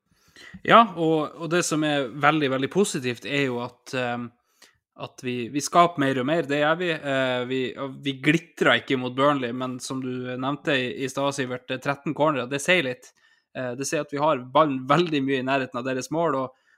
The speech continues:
og de blokkerer en god del som, som går ut til corner, eh, og, og det betyr at vi er i nærheten.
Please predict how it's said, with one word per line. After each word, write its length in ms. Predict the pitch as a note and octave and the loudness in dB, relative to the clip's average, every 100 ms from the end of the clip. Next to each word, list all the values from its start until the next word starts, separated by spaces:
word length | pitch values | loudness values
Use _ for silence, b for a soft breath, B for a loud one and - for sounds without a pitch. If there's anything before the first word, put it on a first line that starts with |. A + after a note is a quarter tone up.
| b | b
og 80 | C3 | -2
de 80 | C#3 | 0
blokkerer 480 | C3+ C3 D#3 D3+ B2+ | 0 2 6 6 4
en 160 | B2 B2+ | -2 -2
god 240 | C3+ C3 | -2 2
del 160 | C3 B2+ | 0 0
som, 260 | - B2 B2 G#2+ | -6 -8 -8 -8
som 160 | C3 | -6
går 220 | B2+ B2+ | -4 -6
ut 60 | - _ | -8 _
til 120 | C3+ D#3 | -4 2
corner, 320 | F#3 B2+ - | 2 2 -6
eh, 440 | C3 C3 B2+ B2 A#2+ | -6 -4 -4 -8 -10
og, 240 | C3 B2+ B2 | -10 -10 -10
og 80 | C3 | -6
det 140 | C#3 | -6
betyr 300 | C3+ D3+ C3 | 0 0 0
at 80 | - | 0
vi 80 | C#3 | 2
er 80 | D3 | 2
i 40 | C3 | 4
nærheten. 460 | D3 C3 - A#2 | 0 0 -8 -16